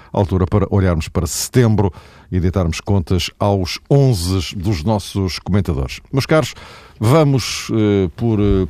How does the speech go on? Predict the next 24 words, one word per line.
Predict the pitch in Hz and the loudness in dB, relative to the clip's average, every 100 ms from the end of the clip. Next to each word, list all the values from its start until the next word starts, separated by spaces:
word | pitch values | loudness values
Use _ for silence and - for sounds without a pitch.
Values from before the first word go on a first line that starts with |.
| - | 2
ordem | 123 113 101 | 2 2 2
de | 95 | 2
entrada | 92 101 95 | 2 2 4
em | 90 | 2
cena, | 90 117 113 110 110 - - - - - - | 0 2 4 4 0 -4 -20 -20 -20 -20 -12
as, | - 110 101 - 113 | 0 0 0 -2 0
eh, | 104 95 | 2 2
goleadas | 85 110 98 98 90 87 | 2 2 4 2 2 0
de | 85 - | -2 0
ontem | 113 101 90 98 107 | 2 2 2 2 0
de | 92 92 | 0 -2
Futebol | 92 - 98 92 | -2 0 0 0
Clube | 92 | 0
do | 85 | 0
Porto | 90 85 - 78 | 0 -2 -2 -4
e, | 95 92 82 78 | 0 2 2 0
eh, | 92 82 78 | 0 0 0
Sporting, | - - - 131 160 165 165 143 127 | -4 -10 2 2 4 0 -2 -2 -8
sem | - - 95 | -6 -2 0
margem | 85 85 78 80 | 2 0 0 -2
para, | 71 87 80 76 - - - 73 | 0 0 0 -4 -14 -20 -16 -6
eh, | 78 | -4
grande | 73 95 87 76 76 78 | 0 2 2 0 0 -2
discussão. | 60 - - - 110 | -4 -10 -6 2 4